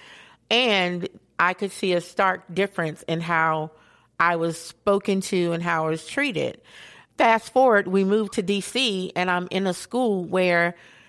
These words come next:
ninety percent of the kids are black, and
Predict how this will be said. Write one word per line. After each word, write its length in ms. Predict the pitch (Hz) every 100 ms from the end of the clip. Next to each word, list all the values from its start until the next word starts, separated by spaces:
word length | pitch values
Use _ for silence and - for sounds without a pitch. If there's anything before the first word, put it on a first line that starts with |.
| _ _ 170
ninety 320 | 185 220 208
percent 460 | 190 - 208 190
of 80 | 170
the 80 | 165
kids 320 | - 240 202
are 60 | 160
black, 460 | 160 240 190 175 - _ _ _ _ - _ -
and 500 | 226 277 277 196 190